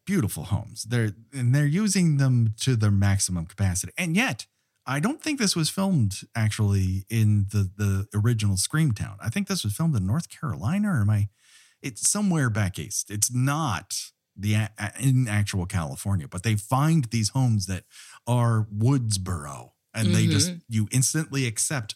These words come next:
Speaker 1: that house is in Woodsboro.
Speaker 2: Yeah, very much so.
Speaker 1: Uh,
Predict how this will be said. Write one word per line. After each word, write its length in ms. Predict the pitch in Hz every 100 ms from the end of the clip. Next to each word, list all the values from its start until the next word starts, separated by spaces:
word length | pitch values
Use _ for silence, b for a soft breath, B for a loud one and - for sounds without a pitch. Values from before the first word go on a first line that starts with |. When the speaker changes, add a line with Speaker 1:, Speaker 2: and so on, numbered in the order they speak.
| -
Speaker 1:
that 300 | 101 135 -
house 460 | 135 110 95 - -
is 160 | 104 98
in 120 | 98
Woodsboro. 460 | 95 82 - - - _ _ _ _ _ _ _ -
Speaker 2:
Yeah, 240 | - 131 160 - -
very 220 | 165 143
much 180 | 135 -
so. 120 | - - _ _ _ _ _ _ 101
Speaker 1:
Uh, 260 | 101 104